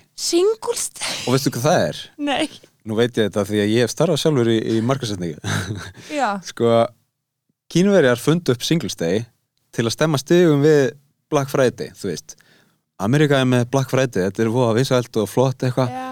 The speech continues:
Speaker 2: Eigum við ekki að búa
Speaker 1: ok.
Speaker 2: til eitthvað líka?
Speaker 1: Ó.
Speaker 2: Jó, ok, bíddu, bíddu, bíddu, bíddu, kannski tveimur vikum fyrir Black Friday, hvað getum við kallað það?
Speaker 1: Já.
Speaker 2: Eh, já, bíddu, tveimur vikum fyrir Black Friday, þá er, þú veist, einn, einn, einn, einn.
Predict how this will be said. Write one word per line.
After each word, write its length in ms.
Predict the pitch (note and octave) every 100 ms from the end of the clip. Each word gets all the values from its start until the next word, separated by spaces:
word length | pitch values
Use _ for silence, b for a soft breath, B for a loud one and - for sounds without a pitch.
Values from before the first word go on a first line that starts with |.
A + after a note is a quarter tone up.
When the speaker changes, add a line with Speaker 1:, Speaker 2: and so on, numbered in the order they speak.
| -
Speaker 2:
Eigum 160 | F2 F2
við 60 | A#2
ekki 120 | B2
að 20 |
búa 120 | D3 D3
Speaker 1:
ok. 80 |
Speaker 2:
til 80 | D3
eitthvað 160 | C3+ C#3
líka? 200 | A2 D#2+ - B B
Speaker 1:
Ó. 100 | -
Speaker 2:
Jó, 140 | E2+ G2 A2
ok, 200 | A2 A2 A2
bíddu, 240 | G#2 G2+
bíddu, 220 | F#2+ F#2+ F2+
bíddu, 180 | F2+ F2
bíddu, 160 | F2
kannski 220 | F#2 G2+ G2
tveimur 360 | A#2+ C3+ C#3+
vikum 400 | B2+ D3 - B2
fyrir 240 | - B2 A#2+
Black 200 | A#2 -
Friday, 360 | A2 F#2+ D#2+
hvað 180 | - G#2+
getum 160 | F#2 G2+
við 60 |
kallað 260 | G2 - D2
það? 240 | - - -
Speaker 1:
Já. 220 | C#4+ A3 D#3+ _
Speaker 2:
Eh, 160 | - C#3+
já, 100 | C#3+
bíddu, 200 | C3+ B2
tveimur 280 | G3+ A#3+ C3+
vikum 160 | A2
fyrir 100 | A2
Black 240 | D3 C#3+ -
Friday, 300 | E3+ D#3 C#3+
þá 80 | C#3
er, 160 | A2
þú 80 | A2+
veist, 120 | - _
einn, 240 | D3+ D3+ -
einn, 260 | C#3 - - _
einn, 260 | A#2+ - -
einn. 260 | A#3 E3